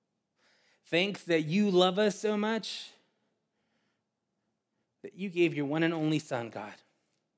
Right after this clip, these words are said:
And because of that, heaven is ours. We get to inherit heaven. But God, I pray that that may not be good enough for us.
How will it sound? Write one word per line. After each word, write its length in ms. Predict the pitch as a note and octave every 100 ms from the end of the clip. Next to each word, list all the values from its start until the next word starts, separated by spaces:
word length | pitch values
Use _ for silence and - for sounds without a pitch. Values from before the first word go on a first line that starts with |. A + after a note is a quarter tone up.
| _ _ _ _ _ _ _
And 180 | - D#3+
because 380 | E3 D3+ F#3 F#3
of 120 | F#3+
that, 180 | F#3 F#3
heaven 360 | - G3 G#3 G3+
is 180 | F3
ours. 420 | D#3 F3 E3+ E3+ D3+
We 280 | F#3+ G3+
get 280 | F3 F3+ D#3+
to 160 | - E3
inherit 580 | D#3 D#3 G#3 F#3 - -
heaven. 540 | - G3 D#3+ D3 C#3+ C#3 _ _ _ _ _ _ _ _ _ _ _ _ _ _ _ _ G3
But 100 | G3
God, 140 | G3
I 100 | F#3
pray 220 | F3+ A3+
that 160 | G3+ G3
that 160 | G#3
may 160 | G#3+ G3+
not 200 | F#3+ F3+
be 140 | F#3
good 240 | E3+ F#3 G3+
enough 320 | G3+ F#3 E3
for 200 | - E3+
us. 560 | E3 D3 - - -